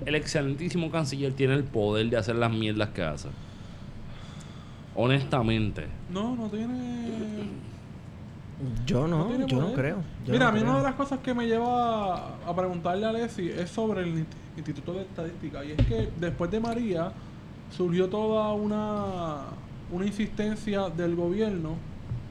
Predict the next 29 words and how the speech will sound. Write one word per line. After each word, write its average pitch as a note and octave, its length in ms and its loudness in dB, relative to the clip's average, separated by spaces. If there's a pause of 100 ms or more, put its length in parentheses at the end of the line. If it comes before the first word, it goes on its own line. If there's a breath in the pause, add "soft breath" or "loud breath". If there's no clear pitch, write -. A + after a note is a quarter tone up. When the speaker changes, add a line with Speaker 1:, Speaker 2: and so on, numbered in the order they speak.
(720)
Speaker 2:
en D#3+ 300 0
desaparecer D#3+ 760 0 (420)
el E3 200 -2
Instituto D#3+ 360 -4
de G3 60 -2
Estadística. D3 640 -4 (880)
Y D#3 160 6
yo E3 80 10
he - 20 10
Speaker 1:
Ujú. F3+ 60 6
Speaker 2:
visto C4 280 2
que G#3 280 4
Alexis F3+ 300 4
ha - 20 2
sido B3+ 220 4
un A3 60 0
gran G3 160 0
defensor A3+ 560 2
de E3+ 360 0
la D#3+ 100 2
transparencia, F#3 840 2 (100)
eh, D#3+ 220 -4 (260)
y E3+ 80 0
de E3 100 6
la E3 60 4
existencia F#3+ 640 -2
de D#3+ 80 -2
este F#3 580 -4
instituto. F3+ 640 -4